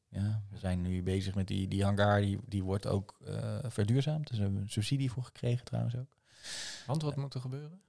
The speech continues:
Speaker 1: Nou, daar willen we allemaal zonnepanelen op. En, eh, die energie moet worden opgeslagen in batterijen, zodat wij aan de airside onze vliegtuigen kunnen laden en aan de landside, eh, de auto's kunnen laden. Dus dan zijn we eigenlijk helemaal circulair.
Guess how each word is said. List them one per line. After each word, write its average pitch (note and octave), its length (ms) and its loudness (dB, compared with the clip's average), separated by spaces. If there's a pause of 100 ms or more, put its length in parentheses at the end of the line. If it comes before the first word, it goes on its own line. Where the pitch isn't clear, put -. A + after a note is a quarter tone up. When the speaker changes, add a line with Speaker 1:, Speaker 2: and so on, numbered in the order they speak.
Speaker 1:
Nou, A#2 320 4
daar G#2+ 120 2
willen F#2 220 0
we G2 120 2
allemaal F#2+ 440 2
zonnepanelen G2+ 640 2
op. B2 280 -6
En, F#2 280 -2
eh, F2+ 220 0
die F#2+ 160 0
energie G2 240 2
moet F#2+ 140 2
worden F#2+ 180 0
opgeslagen F#2+ 600 0
in G2 80 -2
batterijen, G2+ 500 0
zodat G#2 240 -2
wij G2 360 0 (400)
aan F#2 140 -2
de F#2+ 140 0
airside A2 600 4
onze G2 160 -4
vliegtuigen - 500 0
kunnen F2 200 0
laden E2+ 280 0
en G#2 80 -2
aan G2 120 -2
de F#2 80 -2
landside, G#2 580 0 (180)
eh, A2+ 440 -4
de B2 140 -2
auto's - 320 -2
kunnen E2+ 220 0
laden. G#2 320 -6 (540)
Dus - 100 -14
dan G2 80 -2
zijn F#2+ 120 4
we F#2+ 60 2
eigenlijk G2+ 340 0
helemaal F#2+ 280 0
circulair. F#2+ 600 0